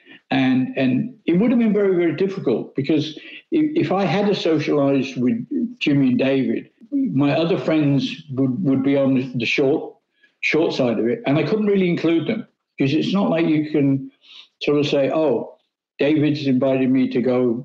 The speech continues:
such and such a place for a drink. Do you want to come with me?" You know, it's, that's not really what you do. Not, not in a professional relationship.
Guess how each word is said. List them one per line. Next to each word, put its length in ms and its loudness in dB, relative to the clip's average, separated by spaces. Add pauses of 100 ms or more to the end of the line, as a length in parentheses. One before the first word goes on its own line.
such 300 -2
and 80 2
such 260 -2
a 40 -2
place 260 -2
for 80 -2
a 60 -2
drink. 200 2
Do 80 -6
you 100 -2
want 120 2
to 60 -2
come 160 0
with 180 2
me?" 140 -2 (540)
You 100 0
know, 240 -2 (240)
it's, 300 -2
that's 200 0
not 160 0
really 200 2
what 160 0
you 140 0
do. 200 0
Not, 320 -2
not 220 2
in 120 2
a 60 0
professional 580 0
relationship. 600 -4